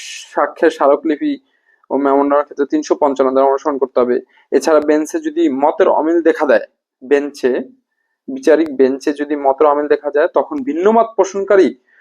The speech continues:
সদস্য আলাদা রায় লিখতে পারবেন। ধারা দুইশো পঁয়ষট্টি অনুযায়ী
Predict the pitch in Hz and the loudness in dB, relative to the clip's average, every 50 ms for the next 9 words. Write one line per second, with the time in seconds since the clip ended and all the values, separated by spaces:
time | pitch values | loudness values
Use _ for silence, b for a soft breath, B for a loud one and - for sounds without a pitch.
0 | _ _ - - - 147 143 165 180 - - 214 - - - 156 160 175 180 202 | _ _ -10 -2 -2 0 0 0 -4 -2 0 2 2 4 4 4 4 4 4 4
1 | 202 185 151 135 147 160 247 320 - _ _ _ _ _ _ _ _ - 147 151 | 4 4 4 4 4 2 2 -2 -6 _ _ _ _ _ _ _ _ -10 -10 -10
2 | 147 _ _ _ - 165 - 139 123 113 - - - - _ _ _ _ _ _ | -10 _ _ _ -2 0 2 2 2 2 0 -2 -10 -16 _ _ _ _ _ _
3 | _ _ _ _ _ _ _ _ _ _ _ - 123 - 147 151 160 180 202 226 | _ _ _ _ _ _ _ _ _ _ _ -14 -6 -2 0 2 4 4 2 2
4 | - 320 254 247 311 349 370 - - 254 262 - 196 185 185 185 - 202 - _ | -2 -4 -8 -8 -8 -8 -6 -4 -4 -4 0 2 2 2 2 0 -6 -12 -14 _
5 | _ - 233 - - - 170 185 190 185 170 156 156 180 233 | _ -8 -6 -6 -6 -4 -4 -4 -2 0 0 0 0 -2 -8